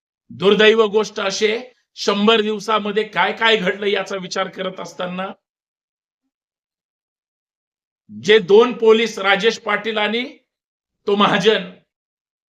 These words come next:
वाल्मिक कराडचे सहकारी होते, त्यांना सस्पेंड केलं,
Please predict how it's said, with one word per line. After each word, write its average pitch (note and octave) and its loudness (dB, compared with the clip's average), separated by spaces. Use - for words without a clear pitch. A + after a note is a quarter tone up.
वाल्मिक G#3+ 2
कराडचे G#3+ 0
सहकारी G#3+ 2
होते, G3+ 0
त्यांना A3 -6
सस्पेंड A#3+ -2
केलं, F3+ 0